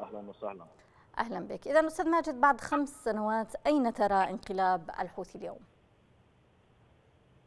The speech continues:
Speaker 1: أولًا مساء الخير وتحياتي لك وللصديق العزيز الدكتور مروان الغفوري. طبعًا المشهد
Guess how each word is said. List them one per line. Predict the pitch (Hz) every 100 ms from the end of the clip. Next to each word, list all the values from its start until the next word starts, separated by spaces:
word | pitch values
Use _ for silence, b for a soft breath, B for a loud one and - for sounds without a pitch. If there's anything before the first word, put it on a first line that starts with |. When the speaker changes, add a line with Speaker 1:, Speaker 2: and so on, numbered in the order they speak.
| _ _ _ _ -
Speaker 1:
أولًا | 139 156 165 165 160 143 135 131 127
مساء | - 127 117
الخير | 110 147 160 165 147
وتحياتي | 120 - 104 110 104 110
لك | 107 110 -
وللصديق | 127 110 92 90 87 87 82 85 85 - 101 98 95 -
العزيز | 87 95 107 101 85
الدكتور | - - 92 82
مروان | 90 92 87 80
الغفوري. | 92 - 139 120 85 -
طبعًا | 104 110 113 120 120 113 110 110 107 110 - -
المشهد | 110 117 - 127